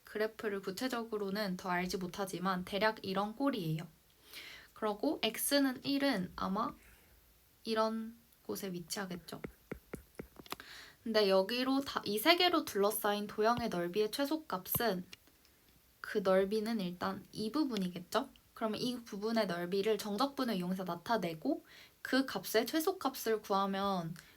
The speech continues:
우리가 이 문제를 해결할 수가 있겠네요.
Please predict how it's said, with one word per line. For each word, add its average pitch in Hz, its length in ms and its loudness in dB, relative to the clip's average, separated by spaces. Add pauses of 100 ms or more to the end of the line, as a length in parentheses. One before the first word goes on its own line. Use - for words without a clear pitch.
(100)
우리가 202 500 0
이 190 160 0
문제를 185 500 0
해결할 277 380 0
수가 - 320 -4
있겠네요. 175 760 -2